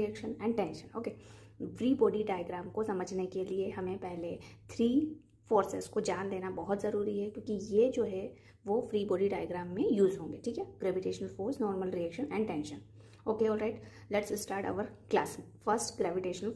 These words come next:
force। Gravitational force के बारे में हम डिटेल में आगे आने वाले चैप्टर में स्टडी करेंगे, but for this अभी के लिए हम gravitational force को समझते हैं। Gravitational force होता है two bodies में लगने वाला force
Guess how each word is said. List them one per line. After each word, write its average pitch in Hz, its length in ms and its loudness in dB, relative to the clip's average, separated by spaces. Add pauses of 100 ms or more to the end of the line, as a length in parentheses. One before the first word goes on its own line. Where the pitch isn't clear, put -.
force। 156 320 -4
Gravitational 262 580 4
force 214 280 -6
के 269 160 -2
बारे 214 140 -6
में 214 120 -2
हम 226 120 0
डिटेल 196 420 2
में 226 180 0 (240)
आगे 202 220 2
आने 208 160 4
वाले 214 160 4
चैप्टर 214 260 2
में 220 100 4
स्टडी 220 240 2
करेंगे, 233 400 2 (240)
but - 220 0 (1000)
for 233 140 10 (160)
this 240 220 6 (320)
अभी 214 220 4
के 269 100 4
लिए 247 340 0 (160)
हम 233 180 4
gravitational 214 680 2
force 208 360 -6 (100)
को 220 100 0 (420)
समझते 208 480 2
हैं। 233 180 0
Gravitational 262 420 6
force 240 320 0
होता 233 200 0
है 226 180 0 (120)
two 269 180 2
bodies 202 400 0 (120)
में 220 180 2
लगने 208 280 2
वाला 196 200 0
force 202 520 -6